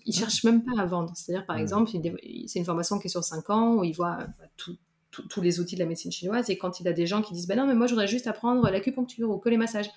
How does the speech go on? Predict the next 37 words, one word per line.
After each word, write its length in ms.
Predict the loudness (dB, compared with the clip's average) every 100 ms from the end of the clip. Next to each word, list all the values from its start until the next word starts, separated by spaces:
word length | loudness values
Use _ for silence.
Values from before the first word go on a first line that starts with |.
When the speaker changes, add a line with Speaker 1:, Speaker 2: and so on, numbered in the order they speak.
| -18 -18 -18 -20 _ _
Speaker 1:
Il 120 | 2 6
leur 160 | 6
dit, « 240 | 6 4 4
Mais 140 | 4
non, 80 | 6
mais 80 | 4
en 60 | 4
fait, 160 | 0
ça 80 | 0
sert 240 | 0 0 0
à 100 | 2
rien 360 | 4 4 2
parce 160 | -2 -6
que, 480 | -2 0 2 0 -2 -8 -12 -20 _ -10
ben 80 | -8
parce 160 | -4 -4
que 100 | -2
selon 340 | 4 6 6
ce 100 | 2
qu'il 180 | -2 -2
y 20 |
a 80 | 0
à, 200 | 0 -2
à, 600 | -2 -4 -4 -4 -6 -6
à, 40 | -10 -12 -18 _ _ -18 -18 _ _
à, 180 | -8 -6
à 60 | -6
traiter, 640 | -4 2 6 8 6 2
il 200 | 0 -4
faut 140 | 4 6
avoir 180 | 8 6
tous 100 | 2
les 60 |
différents 400 | 2 0 0 0
outils 320 | 0 -2 0
Speaker 2:
Mm. 100 | 0
Speaker 1:
et, 80 | 4